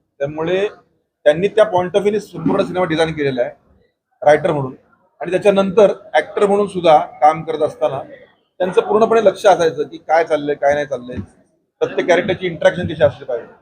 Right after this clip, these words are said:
म्हणजे फक्त ॲक्टर म्हणून नाही, तर रायटर म्हणून पण ते इन्व्हॉल्व्ह होते सिनेमाच्या सगळ्या प्रोसेसमध्ये आणि आमच्यामध्ये खूप चांगली इंटरॅक्शन व्हायची, हेल्दी इंटरॅक्शन व्हायची. आणि स्क्रिप्टवरती काम करण्यासाठी आम्ही जवळजवळ नाही म्हटलं तरी तीन ते चार महिने प्रॉपर वर्किंग केलं. आम्ही दोघेही मुंबईचे असल्यामुळे मुंबईत आम्ही भेटत असतो,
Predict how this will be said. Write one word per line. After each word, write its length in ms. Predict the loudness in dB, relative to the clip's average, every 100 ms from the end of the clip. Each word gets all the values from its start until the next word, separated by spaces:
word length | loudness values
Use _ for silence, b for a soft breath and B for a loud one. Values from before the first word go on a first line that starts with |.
| -14
म्हणजे 300 | -4 2 2
फक्त 260 | 2 0
ॲक्टर 300 | 0 2 -2
म्हणून 180 | -6 -4
नाही, 180 | -6 -8 -12 _ _ _ 0
तर 60 |
रायटर 300 | 4 4 4
म्हणून 220 | 0 0 0
पण 100 | 2
ते 100 | 2
इन्व्हॉल्व्ह 380 | 4 2 2
होते 120 | -2 -12
सिनेमाच्या 500 | _ -12 -8 -8 -6
सगळ्या 200 | -6 -6
प्रोसेसमध्ये 540 | -8 -12 -12 -10 -12 -12 _ _ _ _ 0
आणि 100 | 2
आमच्यामध्ये 460 | 2 4 2 2
खूप 160 | -6 -4
चांगली 220 | 0 2
इंटरॅक्शन 400 | 2 0 -2 -4
व्हायची, 280 | -8 -8 -12 _
हेल्दी 260 | -10 -2
इंटरॅक्शन 360 | -2 0 -4 -8
व्हायची. 300 | -14 -16 _ _ _ _ _ _
आणि 160 | -4 -4
स्क्रिप्टवरती 720 | -6 -8 -8 0 2 2 -2
काम 240 | 0 0 0
करण्यासाठी 460 | -2 -2 -4 -6
आम्ही 180 | -6 -6
जवळजवळ 380 | -4 -4 -2 -2
नाही 140 | -2
म्हटलं 200 | -2 -4
तरी 180 | -4 -4
तीन 540 | -6 -14 _ -8 -2
ते 80 | 0
चार 200 | 4 4
महिने 240 | 2 -4 -4
प्रॉपर 300 | -4 -2 0
वर्किंग 360 | -2 -2 -10
केलं. 200 | -14 -18 -20 _ _ _ _ _ -8
आम्ही 120 | -4
दोघेही 240 | 0 2 2
मुंबईचे 300 | 0 2 2
असल्यामुळे 340 | 2 0 -2
मुंबईत 240 | -2 -4 -4
आम्ही 140 | -6
भेटत 220 | -6 -4
असतो, 180 | -6